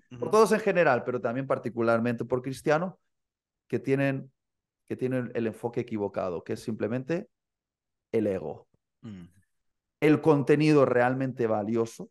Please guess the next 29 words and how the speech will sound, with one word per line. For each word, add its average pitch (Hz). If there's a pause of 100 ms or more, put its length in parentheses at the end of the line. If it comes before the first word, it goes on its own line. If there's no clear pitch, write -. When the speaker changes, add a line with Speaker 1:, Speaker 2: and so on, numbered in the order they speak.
(120)
Speaker 1:
así 113
como 120
la 110
predicación 113
realmente 117
valiosa, 110 (560)
es 120
la 117
que -
está - (220)
creada 131 (360)
por 113
el 107
predicador 107
o 107
por 107
el 101
comunicador 104 (340)
para 113
servir 107 (420)
a 107
su 113
Speaker 2:
Mm. -
Speaker 1:
audiencia 117 (440)
y 135
hacer 147
que 139
su 123
audiencia 147